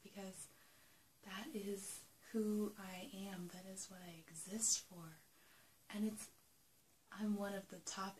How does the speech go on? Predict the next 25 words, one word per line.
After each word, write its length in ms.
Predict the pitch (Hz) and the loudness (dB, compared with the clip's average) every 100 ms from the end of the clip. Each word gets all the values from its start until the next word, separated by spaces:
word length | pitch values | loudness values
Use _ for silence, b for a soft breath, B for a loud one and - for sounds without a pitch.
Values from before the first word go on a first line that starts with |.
| 202 | -4
eight 280 | 190 233 - | -4 -4 -8
god, 420 | - 190 226 185 175 - - - | -8 -2 0 2 0 -6 -20 -6
god 180 | 208 214 | 2 6
and 120 | 208 | 6
goddesses. 800 | 190 233 269 - 185 170 170 - - | 6 6 6 4 2 0 0 -4 -6
Uh, 200 | 180 185 | -4 -4
<laughs> 100 | - | 0
I 200 | 208 220 | 4 10
live 300 | 226 269 214 | 12 12 12
on 180 | 202 190 | 10 8
Mount 260 | 185 190 | 6 4
Olympus. 640 | 170 170 240 233 160 160 - - B B B B B - - - - | 4 4 4 4 -4 -6 -8 -10 B B B B B -20 -20 -18 -4
The 60 | |
top 340 | 180 - 233 233 | -2 2 2 2
eight 280 | 214 226 214 | 8 8 8
are 100 | 185 180 | 2 -4
the 100 | 175 | -4
things 360 | 208 202 202 | -2 -2 -2
that 120 | - - | -4 -8
we 140 | 190 190 | -6 -2
really 300 | 208 208 180 | 2 2 4
need 360 | 170 175 220 240 | 2 4 2 2
in 100 | 208 | 0
our 180 | 160 160 | 2 0
lives. 640 | 156 156 151 - - - | 0 -2 -6 -10 -6 -6